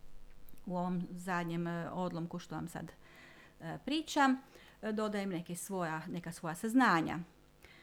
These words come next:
Dakle, sve su emocije potrebne, ali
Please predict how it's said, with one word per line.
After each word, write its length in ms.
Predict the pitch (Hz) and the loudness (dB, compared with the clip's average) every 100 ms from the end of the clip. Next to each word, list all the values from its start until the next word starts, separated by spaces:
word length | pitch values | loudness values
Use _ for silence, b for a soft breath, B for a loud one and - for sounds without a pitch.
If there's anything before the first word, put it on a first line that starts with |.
| B B - | B B -10
Dakle, 440 | 190 190 202 196 180 | -2 0 2 2 2
sve 280 | - 214 262 | 2 4 4
su 140 | 311 | 8
emocije 460 | 302 285 285 302 294 | 8 10 8 4 4
potrebne, 720 | 254 254 - 285 254 254 247 | 8 8 6 6 8 8 6
ali 400 | 190 180 175 170 | 2 0 0 -2